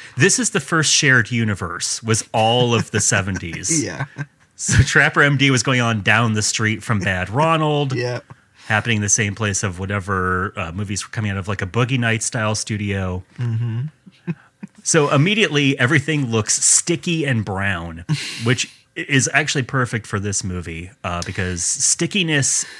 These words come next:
Speaker 1: a-, a-, is, and dirt are big
Speaker 2: Ugh.
Speaker 1: themes.
Speaker 2: So, uh, bef-, before I, something I thought that was kind of interesting was, so I,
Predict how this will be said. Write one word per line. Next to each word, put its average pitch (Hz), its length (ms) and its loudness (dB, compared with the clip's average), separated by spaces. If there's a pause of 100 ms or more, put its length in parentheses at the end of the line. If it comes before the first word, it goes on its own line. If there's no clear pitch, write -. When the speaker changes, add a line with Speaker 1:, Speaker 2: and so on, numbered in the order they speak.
Speaker 1:
a-, 120 160 -2
a-, 123 240 0
is, 110 320 0
and 104 300 -2
dirt 110 480 0
are 104 80 0
big 95 320 -4
Speaker 2:
Ugh. 127 80 -4
Speaker 1:
themes. 87 560 -2 (680)
Speaker 2:
So, 185 180 0
uh, - 300 -14 (340)
bef-, 165 300 0 (260)
before 170 380 4
I, 151 140 6 (100)
something 160 340 2
I 127 160 6
thought - 380 0
that 123 140 0
was 113 140 -2
kind 117 180 0
of 110 80 0
interesting 117 380 -2
was, 113 260 -2 (420)
so - 180 2
I, 143 140 2